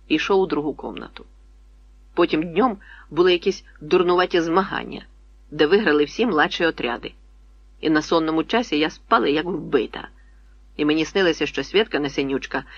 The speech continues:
не дівка, а пацан. Що ми з нею роздіваємося в душі, і вона скидає труси, а я бачу, що вона не дівка, а пацан. І я хочу про те кому-то сказати, але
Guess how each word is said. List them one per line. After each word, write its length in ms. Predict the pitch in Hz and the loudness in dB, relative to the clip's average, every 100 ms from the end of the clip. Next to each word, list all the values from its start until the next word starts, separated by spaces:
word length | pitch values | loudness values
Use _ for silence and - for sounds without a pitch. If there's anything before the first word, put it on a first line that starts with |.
| - - | -20 -4
не 140 | 147 | 0
дівка, 380 | 143 202 226 131 | 4 4 4 2
а 40 | 131 | 2
пацан. 440 | 202 190 - - - - - - - - - | 2 0 -2 -8 -10 -20 -20 -20 -20 -20 -18
Що 200 | - 165 | -4 0
ми 100 | 151 | 0
з 60 | 156 | 0
нею 280 | 156 151 147 - | 0 0 -2 -6
роздіваємося 800 | - - 143 165 196 196 151 - | 0 0 2 2 4 2 0 -2
в 60 | 147 | -4
душі, 360 | 156 147 - 139 | -2 -2 0 0
і 40 | |
вона 240 | 135 151 | 2 0
скидає 460 | 165 - 165 156 160 | 0 0 0 0 0
труси, 400 | - 185 - 143 | -2 -6 0 0
а 40 | 127 | 2
я 240 | 127 139 | 0 0
бачу, 240 | 151 165 | 0 0
що 160 | 156 151 | -4 -2
вона 220 | 143 151 - - - - | 0 0 -4 -12 -12 -2
не 120 | 156 | 2
дівка, 360 | 180 247 - | 4 2 0
а 20 | 226 | -4
пацан. 480 | - - 233 180 101 - - - - - - - | -4 0 2 2 0 -20 -20 -20 -20 -20 -20 -8
І 80 | - | 0
я 80 | 143 | 2
хочу 240 | 165 165 | 2 0
про 140 | 151 156 | 0 0
те 120 | 160 | 0
кому-то 340 | 147 165 160 | 0 0 0
сказати, 480 | 151 - 170 - - | -2 0 2 2 2
але 200 | 147 151 | -2 -2